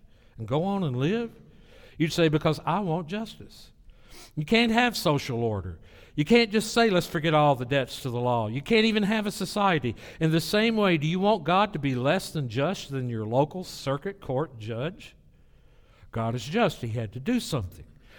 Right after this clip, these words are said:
You can't discard that sentence, and he didn't. He poured it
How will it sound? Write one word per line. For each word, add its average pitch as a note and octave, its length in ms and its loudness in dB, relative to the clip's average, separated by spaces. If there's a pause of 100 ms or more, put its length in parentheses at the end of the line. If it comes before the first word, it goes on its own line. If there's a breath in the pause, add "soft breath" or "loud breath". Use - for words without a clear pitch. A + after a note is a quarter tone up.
(140 loud breath)
You A#2+ 100 -4
can't E3 340 0
discard G#3+ 500 0
that C3+ 180 -4
sentence, F#3 460 -4
and B2 140 -6
he C#3+ 120 -4
didn't. D3 340 -4
He A2+ 220 -6
poured F3+ 540 -6
it F#3 140 -8